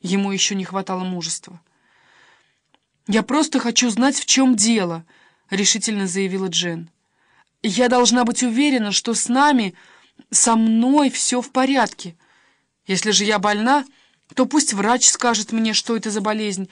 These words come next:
чтобы я могла начать лечиться. Вот и все, что я прошу, Пол. Разве это много?»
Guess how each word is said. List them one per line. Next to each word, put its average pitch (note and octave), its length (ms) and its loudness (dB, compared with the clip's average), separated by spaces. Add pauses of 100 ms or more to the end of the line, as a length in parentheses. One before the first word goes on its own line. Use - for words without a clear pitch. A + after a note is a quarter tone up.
(140)
чтобы A3 360 -2
я B3+ 160 2
могла A#3+ 260 2
начать A#3+ 320 0
лечиться. A3 640 -2 (320)
Вот C4 220 0
и C#4+ 60 0
все, E4+ 280 2
что - 160 -2
я A#3 140 2
прошу, A#3 360 0
Пол. G3+ 440 -4 (580)
Разве C4 500 4
это A#3+ 140 0
много?» B3 680 2